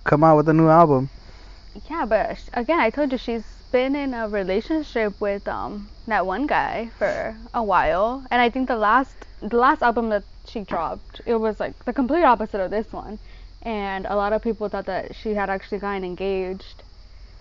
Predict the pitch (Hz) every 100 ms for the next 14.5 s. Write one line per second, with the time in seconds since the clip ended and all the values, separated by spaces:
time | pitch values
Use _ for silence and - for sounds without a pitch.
0 | - - - - - - - - 202 196
1 | 190 190 185 185 185 190 185 - - 202
2 | 196 190 196 208 - - - - 208 208
3 | 247 202 185 - - - - 220 - -
4 | 208 202 208 208 208 214 208 214 240 247
5 | 269 254 226 - - 220 220 247 277 247
6 | 214 214 214 - - 202 202 196 185 165
7 | 180 175 180 - 170 113 - - - -
8 | - - - - - 240 269 254 247 208
9 | - - 151 - - - - - - -
10 | - - - - - - - - - -
11 | - - - - - - - - - 123
12 | 151 131 107 - 143 139 135 131 - 180
13 | 175 - - 151 147 151 147 143 143 139
14 | - 139 135 127 123